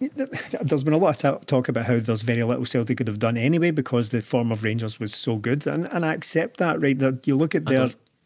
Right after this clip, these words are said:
Speaker 1: Well, well, hold on. I, I'm gonna, I'm gonna qualify it. I'm gonna say
Speaker 2: Hmm.
Speaker 1: that there, there is something that you could have done. People forget that Celtic have already played them twice.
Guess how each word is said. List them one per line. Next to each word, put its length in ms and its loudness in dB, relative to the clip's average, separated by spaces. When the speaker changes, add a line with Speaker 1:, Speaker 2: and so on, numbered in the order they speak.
Speaker 1:
Well, 200 2
well, 180 4
hold 220 2
on. 80 0
I, 200 2
I'm 80 2
gonna, 220 2
I'm 80 2
gonna 180 2
qualify 500 2
it. 100 2
I'm 120 2
gonna 220 2
say 200 2
Speaker 2:
Hmm. 60 -6
Speaker 1:
that 260 -2
there, 180 2
there 300 0
is 260 2
something 480 0
that 140 0
you 140 2
could 180 -2
have 100 -2
done. 240 2
People 220 0
forget 380 0
that 160 -4
Celtic 300 2
have 100 0
already 240 2
played 300 0
them 180 2
twice. 440 -2